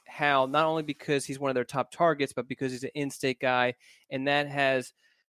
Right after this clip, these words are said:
uh, pretty good optics. Uh, but he's, right now, he,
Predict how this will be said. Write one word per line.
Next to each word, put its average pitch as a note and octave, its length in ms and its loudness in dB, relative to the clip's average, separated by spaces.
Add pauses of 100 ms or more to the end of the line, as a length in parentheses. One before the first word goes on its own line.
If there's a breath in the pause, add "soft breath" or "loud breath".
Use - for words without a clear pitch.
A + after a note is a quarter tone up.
uh, C3 80 -6
pretty G3+ 240 -2
good E3+ 160 0
optics. C#3 560 -2 (360)
Uh, C3+ 140 0 (220)
but E3+ 280 6
he's, D#3+ 320 -2
right F#3 280 2
now, F3+ 200 4
he, - 200 -12